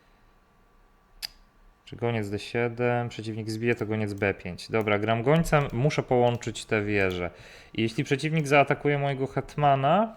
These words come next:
jednocześnie atakując gońca z odsłony wieżą, mm,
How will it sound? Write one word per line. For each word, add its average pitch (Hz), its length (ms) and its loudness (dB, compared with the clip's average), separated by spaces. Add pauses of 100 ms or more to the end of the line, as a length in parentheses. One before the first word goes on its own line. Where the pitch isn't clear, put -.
(160)
jednocześnie 131 600 -2
atakując 131 500 -2
gońca 135 380 0
z - 80 -6
odsłony 127 420 -4
wieżą, 160 560 0 (1040)
mm, 113 580 -6